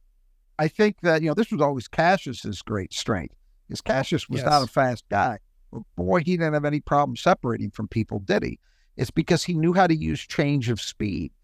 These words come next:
Speaker 1: In Malik's
Speaker 2: Mm-hmm.
Speaker 1: case, I think it's, I don't know if it's purely change of speed, but he takes his time, and that can be a problem for a <laughs> defender, you know?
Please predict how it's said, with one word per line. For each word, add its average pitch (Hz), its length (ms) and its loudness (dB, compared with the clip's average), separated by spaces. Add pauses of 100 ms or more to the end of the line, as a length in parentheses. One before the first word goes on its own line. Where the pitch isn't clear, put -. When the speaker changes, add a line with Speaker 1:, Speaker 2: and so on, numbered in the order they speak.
(280)
Speaker 1:
In 147 140 0
Malik's 147 440 2
Speaker 2:
Mm-hmm. 170 80 0
Speaker 1:
case, 147 460 0 (640)
I 151 80 4
think 247 260 4
it's, - 260 0 (360)
I 233 80 6
don't 220 160 4
know 175 160 4
if 156 120 -6
it's 131 260 -8
purely 214 420 2
change 147 380 0
of 107 80 -4
speed, 110 420 0
but 131 220 2 (480)
he 151 160 -8
takes - 460 2
his 165 240 2
time, 135 600 0 (1800)
and 151 300 0
that 269 300 6
can 160 160 4
be 135 180 2
a 110 60 -2
problem 110 440 0
for 110 240 -2
a 98 60 -4
<laughs> 104 60 -4
defender, - 520 -2 (560)
you 147 120 2
know? 151 260 2